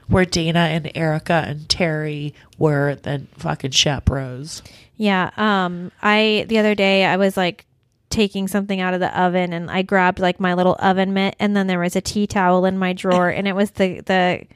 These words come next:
Speaker 2: Kentucky tea towel and just gave me all the warm fuzzies.
Speaker 1: Our day in Winchester.
Speaker 2: Yeah.
Speaker 1: Almost, um, being shot off a property.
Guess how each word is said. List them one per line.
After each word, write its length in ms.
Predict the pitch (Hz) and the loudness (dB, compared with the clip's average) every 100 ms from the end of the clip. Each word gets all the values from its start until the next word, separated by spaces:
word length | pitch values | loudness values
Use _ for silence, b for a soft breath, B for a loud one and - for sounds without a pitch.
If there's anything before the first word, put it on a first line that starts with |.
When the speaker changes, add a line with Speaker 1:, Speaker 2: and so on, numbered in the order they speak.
| b b _ | b b _
Speaker 2:
Kentucky 540 | - 220 - 208 208 196 | 0 2 2 -2 -2 -4
tea 240 | - 190 | -4 -4
towel 560 | - 185 160 160 160 - | 0 0 2 4 2 2
and 640 | 185 175 170 170 165 - b b b b b b - | 0 0 -2 -4 -8 -14 b b b b b b -8
just 220 | 240 - | -8 -2
gave 200 | 240 226 | 0 2
me 140 | 233 | 2
all 140 | 226 226 | 2 0
the 100 | 220 | -2
warm 240 | 220 226 | -2 -4
fuzzies. 640 | 226 240 240 208 190 - | 0 0 0 -4 -6 -6
Speaker 1:
Our 140 | 214 214 | -2 -2
day 260 | - 175 | -2 -4
in 160 | 175 175 | -4 -4
Winchester. 760 | 180 180 - 185 - - 185 190 | -4 -6 -8 -8 -10 -12 -10 0
Speaker 2:
Yeah. 280 | 226 208 185 b b b | 4 4 2 b b b
Speaker 1:
Almost, 460 | 196 208 208 196 - _ - | 2 2 2 -4 -10 _ -8
um, 200 | 180 180 | -8 -6
being 220 | 196 185 | -6 -6
shot 440 | 170 - 180 175 - | -4 -4 -2 -4 -6
off 200 | 185 185 | -8 -8
a 60 | 180 | -10
property. 720 | - 185 185 202 190 185 190 | -6 -6 -6 -8 -6 -6 -8